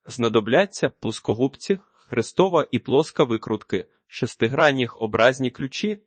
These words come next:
набір різних розмірів. Рулетка, маркер краще стирається, прокладки з пластику, іноді виникає необхідність в застосуванні рідкого герметика.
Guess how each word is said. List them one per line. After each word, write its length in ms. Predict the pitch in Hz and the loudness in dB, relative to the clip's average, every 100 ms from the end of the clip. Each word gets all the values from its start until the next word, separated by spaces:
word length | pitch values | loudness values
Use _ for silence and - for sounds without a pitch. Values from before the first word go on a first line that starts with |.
| - | -6
набір 380 | 117 120 113 104 | -2 0 -2 -2
різних 500 | 113 196 214 185 - | -4 -4 -2 -2 -2
розмірів. 680 | 117 104 95 87 76 - _ - | -4 -4 -6 -12 -12 -16 _ -6
Рулетка, 600 | 123 131 139 123 - 92 | 0 4 4 4 4 2
маркер 460 | 98 127 131 123 - | 4 2 2 0 -2
краще 420 | 120 113 120 135 | 2 2 2 -2
стирається, 720 | - 127 127 113 95 - 92 - _ | -2 0 4 4 2 -4 -10 -10 _
прокладки 560 | 110 104 110 104 - | -2 2 2 2 0
з 100 | 107 | -4
пластику, 680 | - 110 113 - - - 104 - | 0 4 4 2 -6 -6 -12 -4
іноді 380 | 120 117 98 98 | -2 0 0 0
виникає 560 | 104 104 - 151 160 | -2 -2 2 2 2
необхідність 720 | 127 110 - 160 165 156 - | -2 -2 -2 -4 -2 -4 -6
в 40 | 113 | -10
застосуванні 840 | 113 - 110 - 104 151 165 151 | -8 -8 -8 -4 0 0 0 -2
рідкого 440 | 131 - 117 107 104 | -2 -2 0 0 -2
герметика. 720 | 107 104 110 - - - | -2 -2 -2 -2 -6 -8